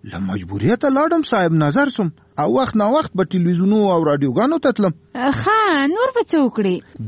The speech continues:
Speaker 1: داسې کارونه به وکړم چې موږک به په ګدام کې نه وي کړي. یو سړی به هم پرې نه ږدم چې له کوره له جامو سره راوځي.
Speaker 2: نو لوس به راوځي؟
Speaker 1: نیمه پتلونونه به اغوندي، بې لستوڼو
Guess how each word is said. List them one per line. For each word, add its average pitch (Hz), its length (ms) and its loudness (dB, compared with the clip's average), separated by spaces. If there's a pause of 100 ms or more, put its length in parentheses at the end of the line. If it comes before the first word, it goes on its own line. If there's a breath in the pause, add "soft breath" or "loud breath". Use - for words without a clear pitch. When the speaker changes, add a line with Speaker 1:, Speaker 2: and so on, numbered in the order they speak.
Speaker 1:
داسې 127 380 0 (140)
کارونه 127 360 2
به 117 120 -2
وکړم 135 380 0 (200)
چې 139 80 0 (120)
موږک 143 440 2
به 254 80 2
په 202 120 -4 (100)
ګدام 294 400 2
کې 247 120 2
نه 196 160 4
وي 131 200 -2
کړي. 117 200 -4 (260)
یو 190 400 2
سړی 175 380 2
به 185 120 2
هم 185 140 2
پرې 185 220 2
نه 214 80 4
ږدم 165 220 0 (220)
چې 160 160 0
له 156 60 2
کوره 233 400 2
له 160 60 -2
جامو 202 440 2
سره 131 260 -2
راوځي. 113 440 -8 (180)
Speaker 2:
نو 269 140 2 (100)
لوس 605 200 -8
به 554 140 2
راوځي؟ 269 400 2 (340)
Speaker 1:
نیمه 117 420 0
پتلونونه 131 640 0
به 285 120 0
اغوندي، 269 420 2 (220)
بې 143 180 4
لستوڼو 135 480 0